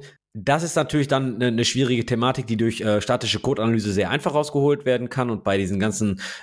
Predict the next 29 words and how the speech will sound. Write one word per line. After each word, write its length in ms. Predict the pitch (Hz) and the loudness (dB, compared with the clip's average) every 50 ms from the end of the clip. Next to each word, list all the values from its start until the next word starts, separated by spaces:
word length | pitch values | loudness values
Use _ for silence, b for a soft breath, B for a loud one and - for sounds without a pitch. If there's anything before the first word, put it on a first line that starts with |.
| B _ | B _
äh, 180 | 101 101 98 98 | 2 2 2 2
Unit-Integrations- 1000 | 90 113 123 127 131 - - 107 104 113 104 87 90 95 - - 117 113 107 - | 2 2 2 2 2 0 -2 -4 -2 -2 0 0 0 -2 0 0 0 0 0 0
und 200 | - 165 175 175 | 0 0 0 2
speziell 500 | - 127 113 - - - 151 175 190 - | 0 -2 -2 -2 -2 0 2 2 2 2
End-to-End-Testing 760 | - 160 151 - - - - 147 139 - 143 143 - 117 120 | 0 -4 -4 -4 -4 -2 -2 -2 -2 -2 -2 0 0 0 0
hast 100 | 123 - | 0 0
du 60 | 131 | -2
natürlich 180 | 110 117 110 107 | -2 -2 -2 0
die 80 | 113 | 0
Herausforderung, 580 | 107 98 101 110 110 - - 107 107 101 104 101 | 2 2 2 0 0 0 0 0 2 2 2 0
dass 140 | 95 95 95 | 0 -2 -2
die 80 | 104 | -2
natürlich 300 | 107 101 - - 98 95 | -2 -2 -2 -2 -2 -2
auch 80 | - - | -2 -2
sehr 160 | - 98 87 | -2 -2 -2
flaky 560 | - - - 104 107 123 135 123 - - 135 | -2 -2 0 2 2 2 0 0 0 0 0
sein 320 | 101 127 120 123 123 123 117 | 2 2 2 2 0 0 -2
können 400 | - - 120 117 117 117 113 113 B B B B B B | -2 0 0 0 0 -4 -6 -8 B B B B B B
und 260 | - 101 101 95 95 | -2 -2 -2 -2 -2
kann 160 | 95 - 110 | -2 -2 -2
sich 140 | 101 95 92 | -2 -4 -4
gegebenenfalls 500 | - 98 87 107 104 92 - 98 92 - | -4 -2 0 0 -2 0 -2 -2 -2 -2
nicht 160 | 98 92 - | -4 -4 -2
jede 220 | - 98 95 92 92 | 0 0 2 2 0
Firma 260 | - - 101 90 87 | 0 0 0 0 0
leisten, 460 | 87 92 101 110 127 123 - - 95 | 0 2 2 2 2 0 -2 -4 -8
obwohl 320 | 82 85 - - 143 143 143 | -10 -8 -2 0 0 0 0
ich 100 | 139 - | 0 -2
die 380 | 196 202 202 196 170 - - | -2 0 2 2 0 -2 -6